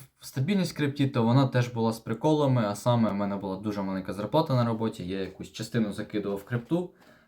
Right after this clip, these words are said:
робив якийсь я профіт і все разом виводив того, що мені не треба було на щось жити. Але потім якось зарплата моя стала більше, я став мати можливість краще відкладати, і тим самим в мене вже почав збиратися капітал,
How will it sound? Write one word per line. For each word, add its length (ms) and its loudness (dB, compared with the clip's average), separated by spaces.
робив 440 4
якийсь 280 -4
я 80 -2
профіт 600 -2
і 80 2
все 260 4
разом 340 4
виводив 400 0
того, 200 -6
що 180 -8
мені 300 -2
не 320 -6
треба 200 4
було 200 -2
на 120 -4
щось 220 -2
жити. 260 -10
Але 240 4
потім 420 2
якось 500 0
зарплата 440 2
моя 160 0
стала 280 -2
більше, 340 -2
я 120 2
став 320 -2
мати 260 -4
можливість 500 0
краще 300 -2
відкладати, 680 0
і 80 -6
тим 240 4
самим 320 4
в 40 4
мене 180 6
вже 180 -4
почав 380 -4
збиратися 560 -4
капітал, 640 0